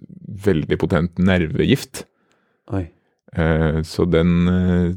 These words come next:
Speaker 1: den gjør at nerven din liksom slutter å funke, rett og slett.
Speaker 2: Ja.
Speaker 1: Helt utrolig forferdelig stoff.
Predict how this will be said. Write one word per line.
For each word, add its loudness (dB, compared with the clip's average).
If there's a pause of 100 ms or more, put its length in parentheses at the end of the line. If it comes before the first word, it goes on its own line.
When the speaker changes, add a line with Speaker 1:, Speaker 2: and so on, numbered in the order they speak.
Speaker 1:
den 0 (300)
gjør 4
at -2
nerven -2
din -2
liksom -4
slutter -4
å -2 (800)
funke, 0
rett -4
og 4
slett. -14 (100)
Speaker 2:
Ja. 4
Speaker 1:
Helt -2
utrolig 0 (260)
forferdelig 0
stoff. -6